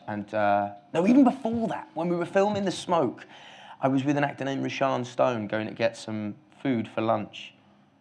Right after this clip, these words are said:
and <laughs> Dexter comes racing past on his bike. Dexter never goes anywhere slowly. <laughs> Any of you know him, he's ma-, he's, he's manic.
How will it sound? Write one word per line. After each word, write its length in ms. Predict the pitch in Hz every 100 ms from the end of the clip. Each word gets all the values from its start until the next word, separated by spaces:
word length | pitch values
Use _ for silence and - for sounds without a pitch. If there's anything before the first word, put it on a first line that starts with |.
| _ _ _ _
and 220 | 113 107 - - _
<laughs> 280 | _ _ -
Dexter 720 | - - - - - - 831 740 - - - - - - - -
comes 220 | - 139 135
racing 380 | 175 185 - 160
past 320 | - 143 -
on 60 | 117
his 100 | 110
bike. 420 | 127 113 - -
Dexter 260 | - - 302
never 180 | 208 196
goes 160 | 202
anywhere 320 | 185 202 190 -
slowly. 560 | - 165 147 104 90 - -
<laughs> 800 | 175 - - 190 - - - -
Any 240 | 226 254
of 80 | 226
you 160 | 214 196
know 220 | 190 180
him, 120 | 143
he's 200 | 147 131
ma-, 240 | 160 165 151
he's, 160 | 156 156 165 -
he's 140 | 165 156
manic. 380 | 170 151 113